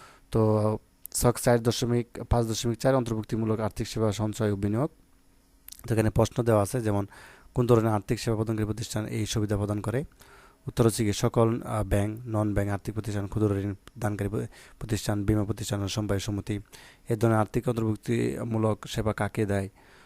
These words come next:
সকল প্রাপ্তবয়স্ক আঠারো বছরের বেশি বয়সী মানুষ, বাংলাদেশের নাগরিক, বৈধ সকল প্রতিষ্ঠান, যেমন ব্যবসা প্রতিষ্ঠান, সংগঠন, এনজিও ইত্যাদি, ঠিক আছে? তো এগুলো উত্তর দেওয়াই আছে। আব-, আহ, এই বাম কলামে এগুলো হচ্ছে প্রশ্ন, আর ডান কলামে হচ্ছে উত্তর, ঠিক আছে? তো এগুলো,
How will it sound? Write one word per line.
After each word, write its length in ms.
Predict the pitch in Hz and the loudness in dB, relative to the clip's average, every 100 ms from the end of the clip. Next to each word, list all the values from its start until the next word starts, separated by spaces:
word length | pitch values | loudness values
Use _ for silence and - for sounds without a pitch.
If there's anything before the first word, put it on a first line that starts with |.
| _ | _
সকল 340 | - - 113 110 | -4 0 2 4
প্রাপ্তবয়স্ক 540 | 117 - 104 101 - | 4 2 0 0 0
আঠারো 240 | 104 104 | 0 0
বছরের 320 | 101 - 104 98 | 0 -2 -4 0
বেশি 300 | 101 110 98 | 0 0 0
বয়সী 340 | 101 98 - | 0 0 -2
মানুষ, 440 | 98 98 98 - | -2 -2 -4 -6
বাংলাদেশের 400 | 104 101 95 98 | -4 -2 -4 -4
নাগরিক, 360 | 101 95 95 98 - - - - _ 107 | -4 -2 -2 -4 -10 -20 -20 -20 _ 4
বৈধ 160 | 107 | 6
সকল 300 | 107 117 110 | 6 4 2
প্রতিষ্ঠান, 400 | 110 120 - 104 | 0 -4 -4 -2
যেমন 240 | 98 98 98 | -2 -2 -2
ব্যবসা 260 | 101 110 | -4 -4
প্রতিষ্ঠান, 340 | 98 104 - 95 | -4 -6 -6 -6
সংগঠন, 300 | 101 101 101 | -4 -4 -4
এনজিও 280 | 98 104 | -4 -4
ইত্যাদি, 380 | 101 - 95 98 - _ - - - - - - | -4 -4 -4 -6 -8 _ -20 -20 -20 -20 -18 -4
ঠিক 100 | 175 | -4
আছে? 200 | - 104 | -2 0
তো 140 | 127 | 2
এগুলো 420 | 123 127 135 131 | 2 2 2 2
উত্তর 240 | 135 139 120 | 0 0 4
দেওয়াই 260 | 113 120 | 6 6
আছে। 280 | 110 - 156 | 4 -2 -6
আব-, 260 | 120 104 107 | -6 -4 -2
আহ, 320 | 101 101 104 | 0 0 -2
এই 140 | 117 | -4
বাম 220 | 104 110 | 0 0
কলামে 360 | 113 120 120 123 | 2 2 2 0
এগুলো 260 | 127 110 113 | -2 -2 -2
হচ্ছে 200 | - - | -2 -2
প্রশ্ন, 300 | 120 - 147 | -2 0 0
আর 180 | 113 | 0
ডান 160 | 101 104 | -2 -2
কলামে 280 | 110 104 104 | 0 0 0
হচ্ছে 240 | 104 - | -2 -2
উত্তর, 300 | 113 - 92 - | -4 -4 -8 -6
ঠিক 120 | 143 | -6
আছে? 200 | 151 101 90 - - - - - | -4 -6 -12 -18 -20 -20 -20 -6
তো 80 | - | 2
এগুলো, 320 | 127 127 123 | 4 6 4